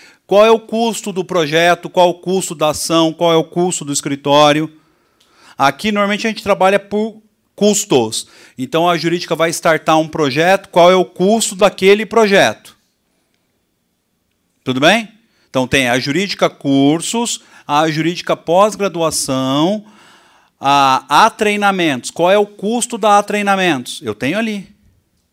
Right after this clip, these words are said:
Pra eu saber se tá dando lucro, dando prejuízo, tem que saber. Quem são os meus canais de relacionamento?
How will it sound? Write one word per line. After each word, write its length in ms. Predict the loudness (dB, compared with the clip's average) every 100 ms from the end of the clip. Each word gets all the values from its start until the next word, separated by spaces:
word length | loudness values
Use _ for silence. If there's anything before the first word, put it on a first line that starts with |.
| _ _ _ _ _ _ _
Pra 100 | -14
eu 40 |
saber 520 | -12 -12 -10 -8 -10 -12 _ _
se 160 | -20
tá 160 | -12 -10
dando 160 | -8
lucro, 420 | -6 -4 -6 -6 -10
dando 220 | -10 -12
prejuízo, 800 | -12 -12 -10 -10 -10 -12 -18 -20 _ _ _ _
tem 100 | _
que 60 | -20
saber. 380 | -16 -14 -16 _ _ _ _ _ _ _ _ _ _ _ _ -20 -20 _ _ _ _ _ _ _ _ _ _
Quem 220 | 0 0 0
são 240 | -2 -2
os 80 | -4
meus 220 | -4 -2
canais 500 | 0 2 2 2 2
de 40 |
relacionamento? 1040 | 0 0 0 -2 0 0 2 0 -2 -8